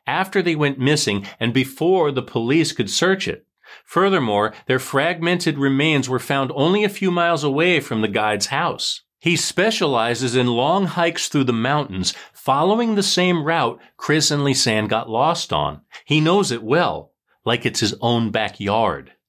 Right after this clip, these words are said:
But the pervy tour guide isn't the only unusual suspect tied to their disappearance. Jeremy Critt with the Daily Beast dug up some other horrifying persons of interest.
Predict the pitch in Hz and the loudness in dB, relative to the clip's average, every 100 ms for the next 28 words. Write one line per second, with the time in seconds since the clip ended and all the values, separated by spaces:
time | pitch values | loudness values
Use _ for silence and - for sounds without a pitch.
0 | _ _ - 165 165 - - 190 202 196 | _ _ -2 -2 0 -4 0 2 2 -2
1 | - 190 190 120 98 98 120 160 165 175 | 0 2 2 0 0 0 0 0 2 0
2 | 139 147 147 151 139 131 135 131 139 123 | 0 0 2 2 2 0 2 2 2 2
3 | 101 98 - 131 123 92 - - 110 113 | 0 0 0 0 0 -4 -4 -4 -2 -2
4 | 104 95 87 90 - - 113 80 - - | 0 0 2 0 -2 0 0 -2 -6 -10
5 | - _ _ - 123 147 214 214 - - | -10 _ _ -4 0 0 0 -2 -6 0
6 | 147 110 - 107 104 104 117 113 98 120 | 0 0 -4 -4 -2 0 2 0 0 0
7 | 98 90 - - _ - 135 160 151 151 | 0 -2 -6 -16 _ -2 -2 0 -2 -2
8 | - 123 - 139 123 101 - 127 143 135 | -2 -2 0 0 0 -2 0 2 2 0
9 | 110 107 101 110 104 98 90 101 101 82 | -2 -2 0 0 2 0 0 2 2 0
10 | 73 - | -4 -8